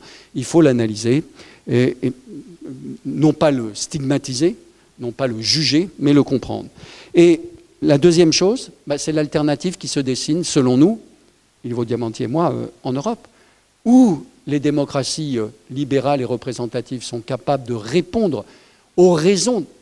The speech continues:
qui expliquent la progression des populistes, la crise économique et sociale, la crise politique, la crise culturelle et identitaire, sont capables de rénover complètement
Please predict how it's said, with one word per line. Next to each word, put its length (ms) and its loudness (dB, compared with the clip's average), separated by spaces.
qui 340 -4
expliquent 460 0
la 100 0
progression 460 -6
des 80 -4
populistes, 540 -4
la 120 -10
crise 260 -10
économique 480 -6
et 60 -8
sociale, 500 -8
la 80 -8
crise 240 -10
politique, 560 -4
la 100 -8
crise 280 -10
culturelle 600 -6
et 80 -8
identitaire, 540 -8
sont 160 -2
capables 520 0
de 100 0
rénover 580 4
complètement 840 0